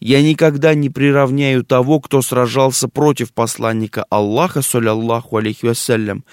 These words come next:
к тому, кто сражался вместе с ним". Гумар, да будет доволен им Аллах, позвал к себе Гакиля ибн Абу Талиба и Махраму ибн Науфаля,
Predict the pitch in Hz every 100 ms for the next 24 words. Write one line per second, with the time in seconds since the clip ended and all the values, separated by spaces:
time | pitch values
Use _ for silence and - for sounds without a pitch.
0 | - - - - 131 147 185 175 _ _
1 | - - 151 - 131 117 139 127 - 110
2 | 120 120 - 117 - 113 98 - _ _
3 | - 101 113 127 151 180 127 107 110 107
4 | 107 107 107 107 104 117 113 113 143 151
5 | - - _ _ 123 123 147 170 160 -
6 | 143 139 143 - - 110 127 135 - 147
7 | 139 - 135 131 131 - 123 117 123 143
8 | 165 175 110 95 - _ _ 139 143 139
9 | 131 139 170 170 151 - 143 139 139 139
10 | 135 135 131 - 120 104 101